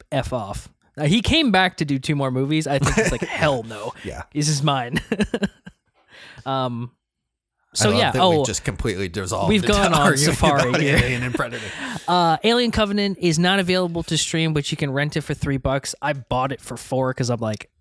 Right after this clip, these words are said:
Speaker 1: I just
Speaker 2: Just, yeah.
Speaker 1: can't. Yeah, why not? So, um, but yeah, Alien Covenant is my recommendation for this week.
Speaker 2: Awesome. All right. What the hell was my recommendation? <laughs> Oh yeah,
Speaker 1: Sneakers.
Speaker 2: Sneakers.
Speaker 1: <laughs> A really
Speaker 2: That
Speaker 1: not good, not a good double feature. <laughs>
Speaker 2: Or maybe.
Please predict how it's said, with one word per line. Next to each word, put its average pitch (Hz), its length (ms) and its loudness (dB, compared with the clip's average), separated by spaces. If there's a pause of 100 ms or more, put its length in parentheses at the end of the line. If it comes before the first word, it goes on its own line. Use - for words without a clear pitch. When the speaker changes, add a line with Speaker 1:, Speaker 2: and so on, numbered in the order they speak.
(280)
Speaker 1:
I 113 160 -6
just 107 100 -10
Speaker 2:
Just, 107 200 -2
yeah. 107 180 -2
Speaker 1:
can't. 117 240 -6 (220)
Yeah, 127 320 -6
why 117 180 -2
not? 117 300 -4 (100)
So, 95 380 -4 (200)
um, 101 380 -8 (180)
but 135 120 -2
yeah, 120 240 -2 (160)
Alien 127 260 -4
Covenant 127 380 -4
is - 80 -10
my 120 100 -4
recommendation 117 720 -4 (180)
for - 120 -20
this - 180 -8
week. - 80 -2
Speaker 2:
Awesome. 82 320 -6 (480)
All 92 180 -4
right. 92 300 -4 (320)
What - 160 0
the - 60 0
hell 113 160 0
was 104 120 -4
my 95 140 -4
recommendation? 107 720 -6
<laughs> - 80 -12
Oh 123 100 2
yeah, 117 120 2 (140)
Speaker 1:
Sneakers. 185 640 4
Speaker 2:
Sneakers. - 200 -2 (500)
Speaker 1:
<laughs> - 400 -16
A 196 60 -6
really 190 300 2
Speaker 2:
That 226 180 2
Speaker 1:
not 160 260 0
good, 156 240 -6
not 185 220 0
a - 20 0
good 156 160 0 (160)
double 135 240 -2
feature. 147 380 -6 (240)
<laughs> - 220 -20
Speaker 2:
Or 120 160 -2
maybe. 110 360 -4